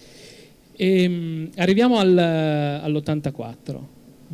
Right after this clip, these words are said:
viaggio in Italia. Ehm, io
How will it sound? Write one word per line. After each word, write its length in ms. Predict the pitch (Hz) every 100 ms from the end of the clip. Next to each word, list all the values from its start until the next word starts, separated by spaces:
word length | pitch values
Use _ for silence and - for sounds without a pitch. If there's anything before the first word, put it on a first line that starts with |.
| -
viaggio 360 | 156 151 151 147
in 80 | 143
Italia. 640 | 143 139 120 117 123 127 - - - - - -
Ehm, 960 | 160 151 151 147 147 143 143 139 139 139 - - _ _ _ _ _ _ - - 254 175 165 165
io 460 | 180 196 190 180 -